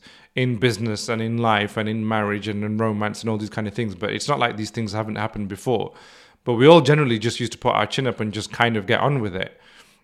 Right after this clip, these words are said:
And I would say some of the triggers that we've had recently are probably not half as bad in some respects, relatively speaking. And that's not to trivialize anybody's situation, but something is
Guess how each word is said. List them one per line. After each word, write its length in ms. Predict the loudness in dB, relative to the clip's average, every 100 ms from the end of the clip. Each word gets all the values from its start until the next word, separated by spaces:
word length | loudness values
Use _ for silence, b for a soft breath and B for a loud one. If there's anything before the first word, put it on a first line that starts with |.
| 0
And 120 | 6
I 80 | 6
would 100 | 6
say 100 | 2
some 200 | 4 4
of 80 |
the 40 | 2
triggers 300 | 0 -2 0
that 100 | -2
we've 140 | 0
had 160 | 0 0
recently 340 | -2 -2 -4
are 60 | -2
probably 240 | -2 -2
not 200 | -2 0
half 240 | 0 0 -2
as 120 | 0
bad 380 | 2 2 0 -12 b b b
in 140 | -6
some 200 | 0 2
respects, 520 | 2 -2 -4 -4 -4 -18 -4
relatively 540 | 4 4 4 -4 -6
speaking. 540 | -8 -8 -6 -4 -6 -8 b b b b b b b _
And 120 | 2
that's 160 | 4 4
not 100 | 0
to 80 | -2
trivialize 520 | 0 2 6 4 4
anybody's 400 | 0 -4 -6 -6
situation, 640 | -8 -2 2 2 0 -6 -10 b b b b b b
but 720 | 2 8 8 8 0 -16 _ -12
something 720 | -4 4 4 6 2 2 -2 -6 _ _ _ _ _ -4
is 180 | -4